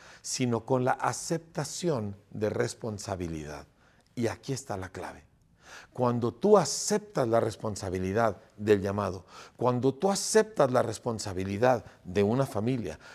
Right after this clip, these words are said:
cuando tú aceptas la responsabilidad del cuerpo de Cristo, entonces empezamos a madurar. Sin responsabilidad nadie podemos madurar. Pero hay algo todavía mayor.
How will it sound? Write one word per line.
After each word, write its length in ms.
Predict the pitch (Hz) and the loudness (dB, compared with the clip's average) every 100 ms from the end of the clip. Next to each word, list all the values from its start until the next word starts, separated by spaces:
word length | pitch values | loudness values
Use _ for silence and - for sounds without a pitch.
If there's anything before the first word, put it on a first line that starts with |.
| - | -8
cuando 320 | 120 127 131 | 0 4 4
tú 140 | 131 190 | 4 2
aceptas 560 | 190 - 208 - 156 | 2 2 0 2 0
la 100 | 131 | 2
responsabilidad 1000 | 110 113 - 113 104 98 104 107 131 117 - - | 0 -4 -6 -6 -4 -4 -2 2 2 2 -4 -16
del 280 | 110 107 101 | -4 -2 -2
cuerpo 460 | - 151 160 - | -2 -2 0 2
de 100 | 139 | 0
Cristo, 560 | - 165 175 - 127 117 - - - | 2 -2 -2 -2 0 0 -4 -14 -6
entonces 960 | 120 110 - 185 226 202 135 117 - - _ | -4 -6 -2 0 2 2 0 0 -4 -20 _
empezamos 680 | - 131 139 113 110 117 113 | -6 -4 -4 -6 -6 -8 -6
a 60 | 123 | -4
madurar. 500 | 113 101 110 117 - - - | -4 -2 0 -2 -4 -14 -20
Sin 540 | - - - 220 269 254 | -12 -6 2 6 6 6
responsabilidad 1300 | 214 190 - 170 139 - 117 104 101 107 127 117 110 - _ - | 4 2 2 0 0 -4 -4 -2 -2 4 4 4 -2 -20 _ -6
nadie 360 | 120 127 131 | 0 0 0
podemos 480 | - 120 107 117 120 | -2 -2 0 -4 -4
madurar. 440 | 113 107 123 175 - _ _ _ - - | -4 -2 -4 -6 -12 _ _ _ -20 -10
Pero 180 | - 165 | 0 2
hay 140 | 185 233 | 4 4
algo 300 | 262 214 196 | 4 2 2
todavía 440 | 175 175 160 180 | 2 0 2 2
mayor. 500 | 180 127 151 180 - | 0 -2 -2 -4 -10